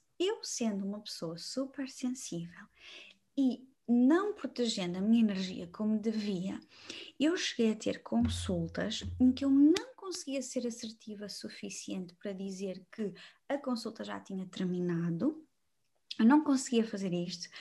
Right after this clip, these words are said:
Eu, eu ficava com tanta, eu ficava com tanta pena de, de, eu não quero falhar com a pessoa, eu não quero dizer que, que já ultrapassou a hora, eu não, eu tinha tanto receio que a pessoa ficasse chateada comigo.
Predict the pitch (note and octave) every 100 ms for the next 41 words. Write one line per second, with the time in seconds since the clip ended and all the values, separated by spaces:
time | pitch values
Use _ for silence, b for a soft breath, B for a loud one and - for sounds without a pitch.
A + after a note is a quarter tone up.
0 | B B - G3 G#3 G#3 A3 A3 A3 A3+
1 | A3 A#3 A3+ A3 G#3+ G3+ G3 B B B
2 | B _ _ - A3+ - A#3 A3+ A#3 A3+
3 | C4+ C4+ C#4+ - A#3 G#3 G3 F#3+ - -
4 | G3 G3+ G#3 - F#3 G#3 G3+ G3 G3 -
5 | G#3 A3+ B3 B3 C4+ B3+ - A#3+ A3 G3
6 | - F#3+ - - F3+ F#3+ G3+ G3 - G#3
7 | G3 G#3 G3 G3+ F3 E3+ - - - F#3+
8 | F#3+ F#3+ - - F#3 - F#3 G3 - G3
9 | F#3 F3 F3+ F#3+ G#3+ G#3 A3 A3 - G3
10 | G#3+ A#3 A#3 A#3 C4 C4 C4 A#3 - -
11 | - - - B3 A3+ A3 A3+ B B B
12 | - A#3+ B3 - B3 - A#3+ A#3+ - A3+
13 | A3+ G#3+ G3+ G3+ G3 G3+ F3+ F3